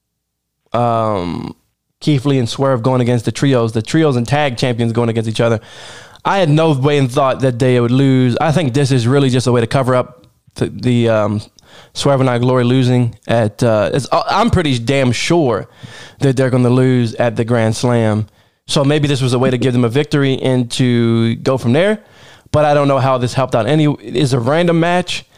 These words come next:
I don't know how this helped out anybody. And the fact that the ta-, tag titles were on the line, um, during it, I didn't like that at all.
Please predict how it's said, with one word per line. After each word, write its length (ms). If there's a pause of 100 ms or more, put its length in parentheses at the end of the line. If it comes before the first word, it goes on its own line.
(360)
I 100
don't 100
know 80
how 120
this 140
helped 200
out 100
anybody. 520
And 180
the 60
fact 280
that 100
the 60
ta-, 200
tag 260
titles 300
were 80
on 100
the 80
line, 440 (680)
um, 380
during 340
it, 180 (200)
I 500
didn't 200
like 180
that 160
at 80
all. 200